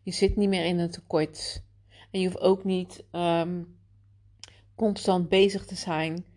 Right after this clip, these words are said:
met positief denken en, ehm, ja, jezelf helemaal, ehm, daarin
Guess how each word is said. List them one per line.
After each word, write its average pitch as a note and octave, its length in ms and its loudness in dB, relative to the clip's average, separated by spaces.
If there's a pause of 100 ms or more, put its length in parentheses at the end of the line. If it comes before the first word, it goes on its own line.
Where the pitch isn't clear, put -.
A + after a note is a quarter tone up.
(240)
met D#3+ 500 -8 (300)
positief B3+ 520 2
denken F3+ 580 0 (380)
en, E3 540 -10
ehm, E3+ 580 -10 (960)
ja, F3+ 380 -2
jezelf F#3+ 520 2
helemaal, F3+ 760 2
ehm, E3+ 680 -4 (880)
daarin F3 600 -2